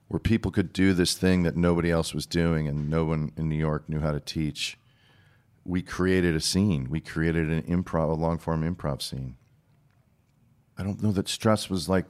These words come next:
the concern. The concern was, how do you create a scene? It's like if you came to New York and you made, I don't know, you made these weird doll things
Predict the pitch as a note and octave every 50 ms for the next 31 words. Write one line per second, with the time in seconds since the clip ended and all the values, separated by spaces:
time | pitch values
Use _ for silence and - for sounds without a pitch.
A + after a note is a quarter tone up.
0 | - _ - F#2+ - - F2+ E2+ - - - A#2 C3+ C3+ G#2 F2+ E2 - - F2+
1 | E2+ - - A2 A#2+ B2 A#2 G#2 F#2+ F#2 F2 D#2+ - - - D#2+ F2 G2 G#2+ B2
2 | A#2 G2+ - - A2 G#2 G#2 G2 F2+ - - - - F#2+ G2 - - G#2+ G2+ -
3 | F#2 - - F#2 G#2 A2+ G#2 - A2 G#2+ G#2 G2 F#2 F2+ E2+ - _ _ _ -
4 | _ _ _ - - - - _ _ _ _ - - - G2+ G2+ G2 F#2+ G2+ G#2
5 | A2 G#2+ G2 - - F2 F2+ F2+ F2+ F2+ F2 F2+ F2+ F2+ F2+ F2+ F2+ F2 D2 -
6 | - - E2+ F#2 G#2 G2 E2+ D#2+ D#2+ E2 E2 E2 E2 F2+ F2 E2+ C#2+ E2 D#2+ D2
7 | D#2 E2 F2 F#2 F#2+ F#2 D#2+ C#2+ C2 - - F2 E2+ F#2 G2+ A2 G#2+ - E2+ E2
8 | E2 D#2+ E2 E2 - - - -